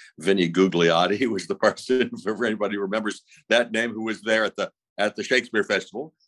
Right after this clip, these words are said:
who got me in that first thing. Uh, let's see. No, that's about, yeah, that, that, I, I don't think there was a casting director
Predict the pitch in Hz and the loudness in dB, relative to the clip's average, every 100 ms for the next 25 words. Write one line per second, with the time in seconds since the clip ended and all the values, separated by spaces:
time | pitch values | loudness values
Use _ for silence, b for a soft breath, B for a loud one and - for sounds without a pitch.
0 | _ 104 101 _ 107 110 120 110 110 117 | _ -6 -6 _ -6 0 0 0 -4 -2
1 | 117 110 104 101 - - 113 120 - _ | -2 -2 0 -2 -4 -6 -4 -4 -10 _
2 | _ - 117 110 95 98 127 151 - 110 | _ -8 0 2 2 0 -4 -8 -4 -2
3 | 113 117 120 _ _ _ - 113 127 - | 0 0 -4 _ _ _ -8 -6 -6 -6
4 | - 143 135 95 87 123 127 117 160 151 | -4 0 0 0 0 0 0 0 -2 -4
5 | 135 139 - b b 120 - 113 131 - | -4 -4 -6 b b -4 -2 -2 -2 -2
6 | 113 117 123 127 131 185 190 135 - 123 | -6 -2 -2 -2 -2 0 -2 -2 -6 -2
7 | 127 104 98 85 87 82 95 | -2 0 -6 -6 -6 -6 -8